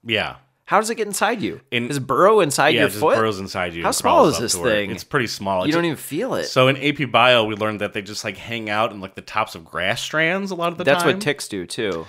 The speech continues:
Speaker 1: So if you're, like, barefoot or, like, don't have high socks on or something, they can easily just, like, touch you, and then just, like, once they're on you, they get inside you.
Speaker 2: Yeah, that's what ticks do. They, they find tall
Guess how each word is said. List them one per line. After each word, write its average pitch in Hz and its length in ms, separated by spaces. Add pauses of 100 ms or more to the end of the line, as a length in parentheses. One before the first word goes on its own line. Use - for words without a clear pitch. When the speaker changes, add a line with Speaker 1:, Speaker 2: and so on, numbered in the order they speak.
(140)
Speaker 1:
So - 240
if 113 80
you're, 120 140
like, 101 180
barefoot 107 640
or, 95 100
like, 87 320
don't 98 180
have 90 140
high 90 180
socks 85 420
on 90 160
or 90 60
something, 95 360
they 95 80
can 95 140
easily 90 180
just, 78 140
like, 82 180
touch - 280
you, 101 200
and 95 100
then 85 180
just, 80 160
like, 82 120
once 90 160
they're 82 120
on 80 180
you, 73 100
they 73 80
get 67 160
inside 64 380
you. 57 120 (140)
Speaker 2:
Yeah, 120 220
that's 123 180
what 147 120
ticks 131 220
do. 104 200
They, 95 560
they 101 100
find 110 460 (600)
tall 104 460